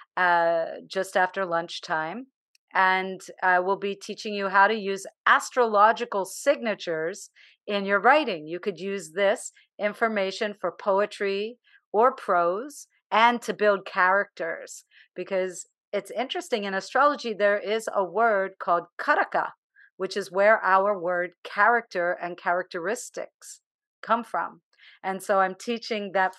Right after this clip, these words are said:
formula of how to glean the uh,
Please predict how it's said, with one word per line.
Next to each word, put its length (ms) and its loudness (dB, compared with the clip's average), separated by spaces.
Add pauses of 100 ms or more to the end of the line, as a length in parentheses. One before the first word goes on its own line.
formula 680 -2 (220)
of 280 2
how 400 4 (140)
to 320 -6 (380)
glean 520 -4 (340)
the 480 -4 (280)
uh, 160 -2